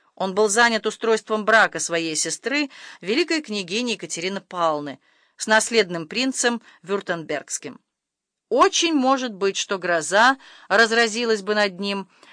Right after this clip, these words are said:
если бы по воле промысла над Европой не грянул гром. Семнадцатого февраля тысяча восемьсот пятнадцатого года в Вене было получено известие об отплытии Наполеона с Эльбы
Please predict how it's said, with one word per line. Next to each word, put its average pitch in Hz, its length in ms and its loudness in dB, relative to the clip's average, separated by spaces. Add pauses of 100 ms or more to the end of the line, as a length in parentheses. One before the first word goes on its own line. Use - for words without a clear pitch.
(140)
если 226 440 -2
бы 208 120 0
по 208 160 4
воле 208 240 0
промысла 170 840 -4 (220)
над 180 200 -2
Европой 247 640 -2
не 214 120 -4
грянул 160 460 -4
гром. 151 360 -8 (600)
Семнадцатого 185 720 0
февраля 170 460 2
тысяча 180 320 -4
восемьсот 180 420 -6
пятнадцатого 185 800 0
года 220 460 2 (360)
в 170 60 -12
Вене 254 480 0
было 254 240 0
получено 247 600 0
известие 185 680 -2 (240)
об 170 180 2
отплытии 190 540 0
Наполеона 180 840 0 (220)
с - 260 -2
Эльбы 170 540 0